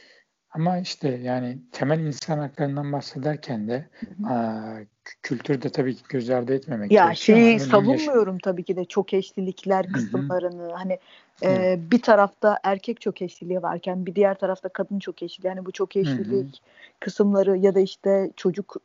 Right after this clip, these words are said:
Speaker 2: e, yaşta evlilikleri ya da çocuk
Speaker 1: Hı hı.
Speaker 2: işçiliği kısımlarını tartışmaya açmıyorum. Ama
Speaker 1: Hı hı.
Speaker 2: kültürlerin yok sayılmaması gerekiyor.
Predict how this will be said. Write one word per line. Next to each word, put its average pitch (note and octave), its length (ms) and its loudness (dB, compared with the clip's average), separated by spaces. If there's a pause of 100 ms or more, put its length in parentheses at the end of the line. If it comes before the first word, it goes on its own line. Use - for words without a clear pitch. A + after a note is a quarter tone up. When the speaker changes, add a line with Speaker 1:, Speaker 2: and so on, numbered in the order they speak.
Speaker 2:
e, - 260 -2 (580)
yaşta F#3 380 0
evlilikleri F#3 680 0
ya F3 100 4
da F3+ 80 2
çocuk D3 320 -2
Speaker 1:
Hı - 20 -6
hı. G#2+ 40 -4
Speaker 2:
işçiliği F3+ 400 2
kısımlarını G3 680 2 (340)
tartışmaya G3+ 680 2
açmıyorum. - 680 -2 (540)
Ama G#3+ 120 6
Speaker 1:
Hı C4 40 0
hı. A3 40 -4
Speaker 2:
kültürlerin A3 800 2 (300)
yok G3+ 260 2
sayılmaması F3 640 0
gerekiyor. E3+ 460 -4